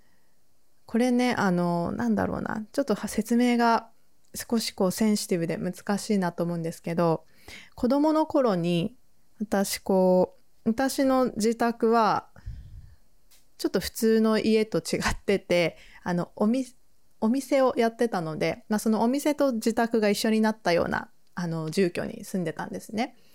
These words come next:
で、屋上があって、で、屋上から、まあ、その下の世界がこう見-、見下ろせるんですけど、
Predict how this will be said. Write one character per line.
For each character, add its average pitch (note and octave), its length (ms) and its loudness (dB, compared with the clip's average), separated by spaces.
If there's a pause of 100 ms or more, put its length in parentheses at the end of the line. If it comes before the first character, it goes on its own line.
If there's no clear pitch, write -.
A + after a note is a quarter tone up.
(540)
で、 G3 400 2
屋 A#3+ 260 0
上 D4 220 2
が C#4 120 2
あ C#4 40 2
っ C#4 80 -8
て、 - 460 -2 (920)
で、 F#3+ 100 0
屋 F#3+ 240 0
上 A#3 720 2 (360)
か A#3 160 0
ら、 A#3 400 2 (360)
ま G#3+ 140 2
あ、 - 20 2
そ F#3+ 160 0
の F3+ 140 2
下 G3 360 0
の F#3+ 360 2 (840)
世 - 180 -2
界 F3 220 2
が D3+ 80 0
こ D#3+ 140 -4
う - 20 -6
見-、 E3 200 -6
見 F3+ 180 2
下 F3+ 100 4
ろ F3+ 120 4
せ F3+ 200 2
る F3 100 2
ん E3+ 60 0
で D#3 100 0
す - 140 -10
け - 140 -8
ど、 D#3+ 280 0